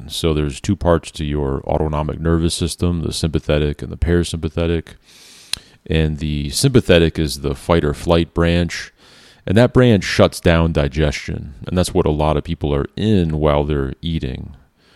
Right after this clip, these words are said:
Parasympathetic dominance is the rest and digest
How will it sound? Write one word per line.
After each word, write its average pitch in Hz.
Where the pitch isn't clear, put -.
Parasympathetic 82
dominance 73
is 71
the 76
rest 80
and 78
digest 73